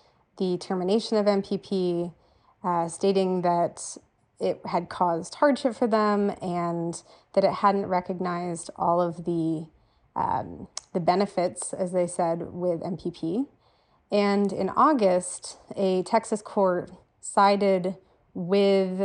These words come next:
the states of Texas and Missouri and ruled that, uh, that the government, that the Biden administration would have to kind of, would have to put back in place M P P. That's kind of the short way of saying it.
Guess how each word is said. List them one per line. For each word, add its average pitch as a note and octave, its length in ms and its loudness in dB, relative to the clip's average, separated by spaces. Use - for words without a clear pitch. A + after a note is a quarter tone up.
the F#3 60 -6
states F3+ 320 -2
of F#3 100 -2
Texas F3+ 380 -2
and F3+ 120 0
Missouri E3+ 640 -2
and G3 200 2
ruled G#3 600 2
that, F3+ 640 2
uh, E3 560 -2
that F#3 140 0
the G3+ 40 4
government, F#3+ 460 2
that F3+ 140 2
the G3+ 100 4
Biden G#3+ 220 6
administration G3 600 2
would F3 140 2
have F3 340 0
to F3 640 -2
kind E3+ 180 -8
of, E3 60 -12
would G3+ 180 2
have G3 220 4
to G3 140 -4
put A3 280 0
back F#3 180 6
in F#3 120 -2
place F3 320 -4
M E3+ 120 -6
P F3 140 -6
P. F3 380 -6
That's - 220 -4
kind F3+ 160 -6
of F#3 60 -6
the F#3 80 -4
short - 340 -4
way F3+ 200 0
of D#3+ 80 -6
saying - 360 -6
it. - 140 -12